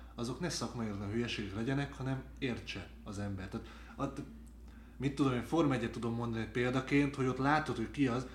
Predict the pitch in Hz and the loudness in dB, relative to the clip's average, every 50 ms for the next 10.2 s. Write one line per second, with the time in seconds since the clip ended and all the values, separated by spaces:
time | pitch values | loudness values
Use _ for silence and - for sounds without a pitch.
0 | - - - - - 123 - - 131 147 143 135 - - - 165 160 151 - - | -14 -16 -16 -8 -8 -8 -8 -6 -6 -4 -4 -4 -6 -2 0 4 4 4 4 4
1 | - 135 123 117 120 - - 113 98 - - 107 127 180 185 156 131 113 110 - | 2 2 2 2 0 0 -2 -2 -2 -2 -4 2 6 6 6 6 4 2 0 0
2 | 113 107 107 - 120 131 143 143 123 - - - 131 110 110 120 127 123 123 120 | -2 -2 -4 -4 2 4 4 4 4 2 0 -2 -2 -2 -2 -2 -2 0 2 2
3 | 117 117 - 117 107 - - 117 - - 117 107 104 101 95 95 - 110 113 113 | 0 0 -2 -4 -2 -2 -2 -2 -4 -4 -4 -4 -4 -4 -6 -6 -4 -2 -2 0
4 | 110 107 110 107 104 98 92 - - - - 123 117 110 123 123 117 117 113 113 | -2 -2 -4 -4 -4 -6 -6 -8 -12 -4 -2 0 0 2 2 0 2 2 0 0
5 | 110 110 110 104 107 104 113 123 135 127 156 151 156 156 160 170 180 175 - - | 0 -2 -2 -2 -2 -2 -2 -4 -2 0 0 0 2 4 2 2 2 2 -4 -8
6 | - - - - - 139 156 175 - - 127 127 135 131 117 110 113 131 135 143 | -8 -10 -10 -2 2 2 4 4 4 2 0 -2 -2 -2 0 0 2 2 2 2
7 | 143 147 151 143 127 - 135 - - 147 120 110 107 113 113 110 113 110 107 98 | 2 2 2 0 2 0 -2 0 2 2 2 2 0 0 -2 -2 -2 -2 -2 -2
8 | 107 104 98 98 95 - - 147 - 156 139 143 135 131 - 139 127 123 123 - | -2 -2 -2 -4 -4 -4 -6 -4 0 0 2 2 2 0 0 0 0 0 -2 -4
9 | - - 135 131 123 - - 131 123 117 113 - 127 113 113 - 120 - - 120 | -6 -4 -4 -4 -4 0 0 2 2 2 0 0 -2 -2 -2 -2 -4 -4 -4 -4
10 | - 123 101 | -4 -4 -4